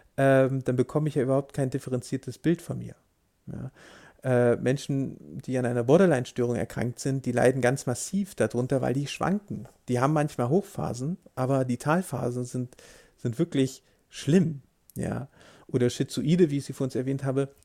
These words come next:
die ziehen sich zurück, die bleiben zu Hause, die, die arbeiten auf Arbeit in ihrem kleinen Kämmerchen und sowas alles, aber sie sehnen sich doch so sehr eigentlich darum, mal in den Arm genommen zu werden. Und, ähm, also das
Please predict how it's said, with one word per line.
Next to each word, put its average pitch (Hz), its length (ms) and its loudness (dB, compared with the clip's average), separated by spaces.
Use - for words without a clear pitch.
die 139 120 -4
ziehen 208 260 2
sich 151 180 0
zurück, 170 540 0
die 123 100 -2
bleiben 160 500 4
zu 143 200 -4
Hause, 151 420 2
die, 127 260 -4
die 135 180 -4
arbeiten 156 580 4
auf - 220 -4
Arbeit 151 420 4
in 143 100 -4
ihrem 139 160 -2
kleinen 147 300 -2
Kämmerchen 156 680 0
und 139 200 0
sowas 135 240 -4
alles, 139 320 2
aber 139 220 2
sie 139 160 -2
sehnen 139 460 0
sich 131 220 -6
doch 127 200 -8
so 135 460 -2
sehr 113 340 -4
eigentlich 110 400 -8
darum, 120 320 0
mal 117 180 0
in 123 100 -2
den 123 140 -2
Arm 131 260 0
genommen 123 320 -6
zu 117 160 -16
werden. 113 300 -12
Und, 120 300 -4
ähm, 123 360 2
also 127 220 2
das 127 340 -2